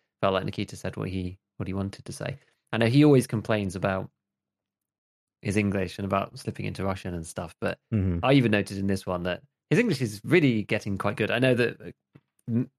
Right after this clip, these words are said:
Speaker 1: few years ago, he struggled quite a bit with certain words, phrases, trying to communicate, but
Speaker 2: Yeah.
Speaker 1: really he was not that problematic at all anymore, I think. He's really upped his <laughs> game on his English language. I guess it just happens after,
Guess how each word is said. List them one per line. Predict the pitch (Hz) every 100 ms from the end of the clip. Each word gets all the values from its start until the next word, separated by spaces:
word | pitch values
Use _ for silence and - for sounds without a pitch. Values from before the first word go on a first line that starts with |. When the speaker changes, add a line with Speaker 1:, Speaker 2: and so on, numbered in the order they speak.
| _ _
Speaker 1:
few | 147 175
years | 135 143 139
ago, | 110 107 98 104 -
he | - 98 104 98 - _ _ _
struggled | - - 131 123
quite | 113 104
a |
bit | 92 120 131 _ _ _ _
with | 101
certain | - 104 98 95 95 92 _ _ _ -
words, | 107 110 104
phrases, | - 110 98 98
trying | 101 98 92
to | 95 92
communicate, | - 98 98 98 123 135
but | 98 95 -
Speaker 2:
Yeah. | 95 90 90
Speaker 1:
really | 104 208
he | 185 110
was | 95
not | 107 117 127 - _ _ _ _ _ _ _
that | 113 -
problematic | 120 107 110 - -
at | -
all | 123 120
anymore, | 98 92 87
I |
think. | - 101 -
He's | 98 95 - -
really | 110 104
upped | 101 -
his | 95
<laughs> | - -
game | 113 80 80 _ - _ _ _
on | 113
his | 101 90 - - _
English | 117 101 98 101
language. | 98 90 85 -
I | 120
guess | 196
it | 123
just | 98 98
happens | 104 101 92 90
after, | 92 -